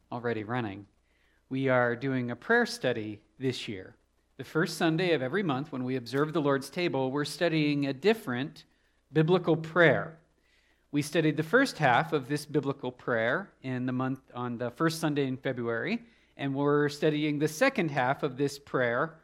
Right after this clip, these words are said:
the first Sunday in March. We will progress through the New Testament and pick up other prayers, and we'll be praying them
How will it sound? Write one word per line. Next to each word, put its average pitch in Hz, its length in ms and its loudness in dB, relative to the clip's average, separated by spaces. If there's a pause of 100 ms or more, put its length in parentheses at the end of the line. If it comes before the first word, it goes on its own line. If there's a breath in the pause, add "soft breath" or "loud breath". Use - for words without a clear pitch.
(400 soft breath)
the 139 100 -6
first - 640 -8
Sunday 117 340 -6
in 110 100 -6
March. 160 480 -8 (540)
We 156 140 0
will 143 200 2
progress 180 540 2
through 196 300 0
the 170 80 0
New 165 160 -2
Testament 151 500 -4
and 139 100 -4
pick 151 220 -4
up 143 140 -2
other 139 240 -2
prayers, 143 480 0
and 131 80 -2
we'll 131 80 -4
be 135 100 -4
praying 135 480 -4
them 131 320 -6